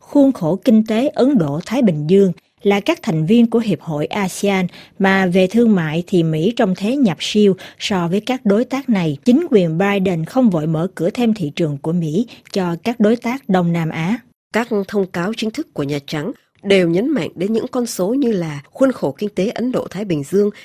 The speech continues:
Speaker 2: hiện tại được mười ba quốc gia hưởng ứng và có trọng lượng kinh tế gần bốn mươi mốt phần trăm G D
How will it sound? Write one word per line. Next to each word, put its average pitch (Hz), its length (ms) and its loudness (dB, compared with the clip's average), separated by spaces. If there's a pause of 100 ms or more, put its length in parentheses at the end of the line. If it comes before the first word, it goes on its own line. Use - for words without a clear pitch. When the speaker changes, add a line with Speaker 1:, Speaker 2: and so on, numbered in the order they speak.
(140)
Speaker 2:
hiện - 260 -2
tại 175 220 -4
được 170 200 -6
mười 170 160 2
ba 233 280 -2
quốc 285 140 -10
gia 247 180 -4
hưởng 170 280 -6
ứng 160 240 -8 (220)
và 180 120 2
có 226 180 -4
trọng - 180 -4
lượng 170 280 -2
kinh 254 120 -2
tế 233 340 -4 (100)
gần 160 240 0
bốn 170 160 0
mươi 262 100 2
mốt 214 160 -2
phần 143 180 -6
trăm 190 220 -6
G 175 40 -8
D 196 200 -2